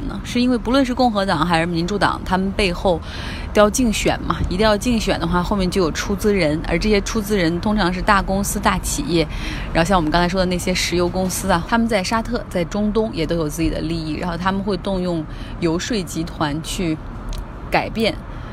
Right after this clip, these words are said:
或者是去重塑在前台的政客们的这些观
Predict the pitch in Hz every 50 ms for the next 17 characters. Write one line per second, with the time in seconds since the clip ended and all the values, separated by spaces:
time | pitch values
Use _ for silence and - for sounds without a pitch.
0 | - - - - - - 190 160 160 - - 175 160 - - 185 - - - -
1 | 165 170 196 208 - - 311 277 208 - - - - - - - - - 214 190
2 | - - - - 180 151 156 214 220 196 180 156 151 160 175 165 156 - - 277
3 | 254 208 180 - - - 240 202 180 180 180 180 185 160 156 165 175 165 - -
4 | 156 147 - 160 151